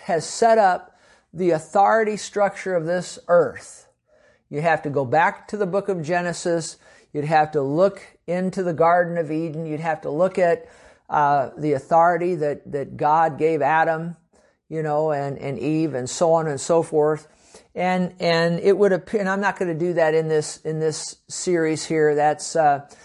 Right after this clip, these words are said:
that's a, a, I've, I've taught on it many times over the years, and that's a subject for another, another series. But the way God, God set up the authority structure of this planet,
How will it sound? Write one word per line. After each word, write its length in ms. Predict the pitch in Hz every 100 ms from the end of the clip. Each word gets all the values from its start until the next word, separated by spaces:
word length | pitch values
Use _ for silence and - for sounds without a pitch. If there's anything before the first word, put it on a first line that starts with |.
| _ -
that's 260 | 165 156
a, 320 | 156 - 143 -
a, 100 | 131
I've, 160 | - -
I've 180 | 156 147
taught 240 | 175 170
on 140 | 165 160
it 100 | 151
many 220 | 160 160
times 400 | 165 160 160 151
over 180 | 151 151
the 80 |
years, 320 | 147 151 151 143
and 100 | 143
that's 220 | 143 -
a 60 |
subject 520 | 147 - 160 135 147 -
for 160 | 147
another, 380 | 143 147 143 131
another 420 | - 147 165 143
series. 600 | 107 - 185 139 127 - _ _ _ _ _ _ _ _ - - _ -
But 200 | 190 196
the 80 | 180
way 240 | 220 254
God, 420 | 220 214 214 208 - - _ -
God 380 | 190 185 180
set 300 | - - 233
up 180 | 226 220
the 140 | 190 180
authority 420 | - 196 208 196
structure 500 | - 196 185 - 190
of 120 | 156
this 180 | 175 160
planet, 640 | - 196 185 165 127 -